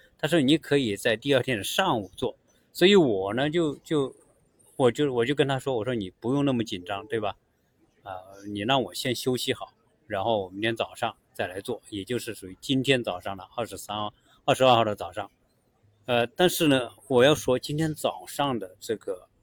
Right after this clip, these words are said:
申请绿码的过程啊，还是相当的紧张啊。虽然说最终比较顺利啊，紧张在哪呢？因为虽然说我们在此之前呢，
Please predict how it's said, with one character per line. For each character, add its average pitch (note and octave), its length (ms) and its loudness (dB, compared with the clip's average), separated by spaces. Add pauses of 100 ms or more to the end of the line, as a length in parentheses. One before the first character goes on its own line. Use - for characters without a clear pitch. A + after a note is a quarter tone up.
(100)
申 D#3 440 2
请 - 320 -6 (420)
绿 D#3+ 240 2
码 G#2 220 -6
的 - 60 -20 (100)
过 C3 220 2
程 F2+ 260 -18 (560)
啊， G2+ 140 -20
还 G#2+ 200 -4
是 G2+ 180 -8
相 A#2 340 -2
当 A2+ 120 0
的 A2 80 -2
紧 F2+ 360 -8
张 - 200 -16 (580)
啊。 G#2+ 100 -14
虽 - 240 2
然 D3 200 4
说 C#3 280 0
最 D3 280 -2
终 G3 280 -2 (240)
比 A2+ 120 -4
较 G2+ 160 -4
顺 A2 300 -2
利 G2+ 160 -12
啊， - 320 -20 (180)
紧 A#2+ 160 -2
张 C#3 160 2
在 D#3 140 0
哪 G#2+ 300 -8
呢？ - 80 -20 (220)
因 E3 180 4
为 D3 160 0 (320)
虽 E3+ 280 2
然 B2+ 200 2
说 B2 240 2
我 F#2 240 -6
们 A2 120 -14
在 A#2+ 160 -2
此 - 160 -16
之 A2 180 -10
前 F#2 260 -8
呢， - 60 -20